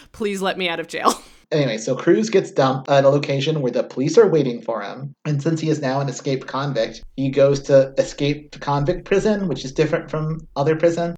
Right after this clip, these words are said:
Speaker 2: I guess it's, like, a worse prison.
Speaker 1: Sure.
Speaker 2: It's a different prison.
Speaker 1: I mean, there are,
Speaker 2: So
Speaker 1: like, stages of bad prisons. Like, the
Speaker 2: Yeah, so
Speaker 1: higher security, the less sort
Speaker 2: Exactly.
Speaker 1: of
Speaker 2: He gets,
Speaker 1: rights
Speaker 2: like,
Speaker 1: you
Speaker 2: bumped
Speaker 1: get.
Speaker 2: up to, like, a higher security prison. And then, like, the F B I guys get Michael out of jail, and we also learn from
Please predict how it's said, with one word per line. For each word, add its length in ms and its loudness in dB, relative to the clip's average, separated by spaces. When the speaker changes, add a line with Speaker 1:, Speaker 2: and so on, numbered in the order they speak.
Speaker 2:
I 100 4
guess 240 4
it's, 160 0
like, 220 2
a 320 0
worse 240 -2
prison. 420 -12
Speaker 1:
Sure. 300 -10
Speaker 2:
It's 120 -8
a 80 4
different 340 -2
prison. 280 -12
Speaker 1:
I 80 -4
mean, 140 -2
there 120 2
are, 140 6
Speaker 2:
So 140 8
Speaker 1:
like, 120 6
stages 520 -8
of 160 -10
bad 280 -6
prisons. 560 -14
Like, 300 -10
the 100 0
Speaker 2:
Yeah, 160 0
so 120 -12
Speaker 1:
higher 200 4
security, 600 -4
the 160 -10
less 260 -8
sort 220 0
Speaker 2:
Exactly. 340 2
Speaker 1:
of 80 -16
Speaker 2:
He 80 -6
gets, 140 4
Speaker 1:
rights 120 -2
Speaker 2:
like, 180 4
Speaker 1:
you 80 -8
Speaker 2:
bumped 200 0
Speaker 1:
get. 100 2
Speaker 2:
up 100 -8
to, 100 0
like, 120 0
a 60 -4
higher 260 -2
security 440 -8
prison. 340 -10
And 200 2
then, 280 0
like, 360 -2
the 120 4
F 120 0
B 80 2
I 140 4
guys 340 0
get 220 -4
Michael 240 -4
out 140 2
of 40 -6
jail, 460 0
and 180 -4
we 100 -2
also 300 4
learn 260 0
from 340 -4